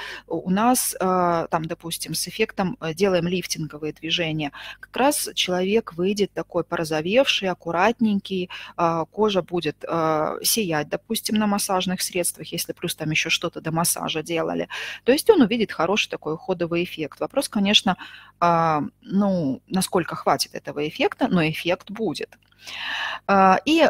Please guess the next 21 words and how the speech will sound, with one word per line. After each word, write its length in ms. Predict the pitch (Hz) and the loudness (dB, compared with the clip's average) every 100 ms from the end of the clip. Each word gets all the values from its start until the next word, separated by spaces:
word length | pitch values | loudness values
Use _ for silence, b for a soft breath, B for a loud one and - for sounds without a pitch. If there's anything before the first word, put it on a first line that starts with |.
| - | 2
инъекционные 800 | 185 180 180 - 226 226 196 180 | 2 2 2 0 2 2 2 0
методики. 540 | 180 160 151 - - | -2 -4 -6 -6 2
Ну, 140 | 277 285 | 4 4
там 200 | 196 165 | 4 2
уже 160 | 165 | 0
это 140 | 160 185 | 0 2
разные 380 | 170 160 160 160 | 2 2 -2 -4
препараты, 600 | - - 247 403 381 196 | -4 0 4 4 4 2
разные 360 | 190 175 165 170 | 2 2 -2 -4
методики, 560 | 180 269 302 254 - | -2 0 0 0 -4
э, 180 | 170 160 | -4 -4
к-, 300 | - - 165 | -4 -4 0
работы 480 | 175 196 220 208 180 | 0 2 2 2 -2
с, 260 | - - | 0 -4
э, 160 | 170 165 | -4 -4
там, 260 | 160 147 147 | -4 -4 -4
с 120 | - | -6
обезвоженностью, 960 | 160 160 190 277 302 247 196 190 - 175 | -6 -8 -4 0 2 2 0 -2 -2 -2
работы 320 | 160 - 151 | -2 -2 -6
с 100 | - | -6
микроциркуляцией, 1040 | - - - - - 214 254 277 - 214 | -6 -8 -10 -10 -4 0 2 0 -2 -4